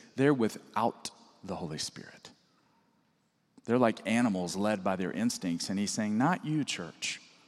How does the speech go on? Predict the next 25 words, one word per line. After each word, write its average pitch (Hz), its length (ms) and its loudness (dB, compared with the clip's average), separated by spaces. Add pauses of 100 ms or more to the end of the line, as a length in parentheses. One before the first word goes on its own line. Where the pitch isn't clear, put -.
(560)
You 117 160 0
build 143 420 6
yourselves 143 540 2
up 98 240 0
by 90 160 -6
praying 110 640 -2 (180)
in 120 480 4 (840)
the 101 160 -2
Holy 95 240 -4
Spirit." - 600 -10 (680)
Friends, 143 400 6
we 123 260 4
are, 101 420 2 (840)
as 107 180 -4
true 165 240 2
believers, 101 480 2
we're 101 160 -2
born 107 380 4
again 104 560 2 (720)
by 104 160 2
the 98 80 -2
Holy 92 240 -2
Spirit, 87 320 -6
aren't 92 180 -4
we? 82 180 -12